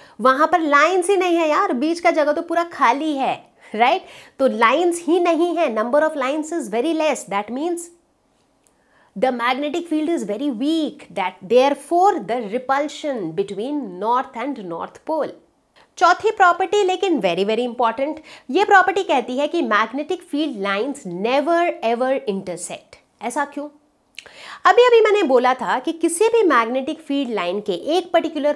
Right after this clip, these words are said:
पॉइंट पे जो तुम टेंजेंट बनाओगे वो तुम्हें मैग्नेटिक फील्ड का डायरेक्शन देगा।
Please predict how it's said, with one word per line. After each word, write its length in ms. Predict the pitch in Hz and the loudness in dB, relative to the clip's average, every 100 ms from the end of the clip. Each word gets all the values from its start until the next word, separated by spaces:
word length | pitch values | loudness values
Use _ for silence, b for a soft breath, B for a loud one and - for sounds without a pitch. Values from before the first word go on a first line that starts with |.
| 277 | -2
पॉइंट 320 | 175 175 - | -4 -4 -2
पे 100 | 240 | -2
जो 140 | 214 254 | 0 -4
तुम 180 | 302 277 | -2 -4
टेंजेंट 560 | 233 220 233 294 294 | -2 -2 -2 -4 -4
बनाओगे 500 | 202 185 170 185 262 | -4 -4 -4 -4 -4
वो 280 | 233 202 311 | -4 -4 -6
तुम्हें 300 | 320 294 359 | -4 -6 -4
मैग्नेटिक 540 | 277 170 175 208 196 - | -4 -4 -6 -8 -10 -12
फील्ड 260 | 202 208 | -12 -12
का 140 | - 302 | -8 -6
डायरेक्शन 540 | 277 285 269 - 196 | 0 0 0 -4 -6
देगा। 300 | 160 139 135 | -6 -10 -14